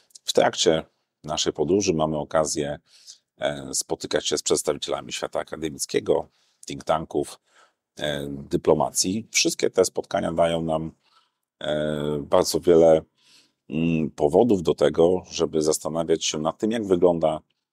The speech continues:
amerykańska polityka. E, i ostatnio, kiedy rozmawialiśmy z Pawłem, to zauważyliśmy, że,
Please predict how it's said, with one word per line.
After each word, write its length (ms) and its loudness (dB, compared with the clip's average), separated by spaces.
amerykańska 600 -2
polityka. 720 -2
E, 300 -6
i 160 0
ostatnio, 420 -2
kiedy 360 2
rozmawialiśmy 640 -2
z 80 -10
Pawłem, 420 0
to 280 0
zauważyliśmy, 1120 0
że, 280 -2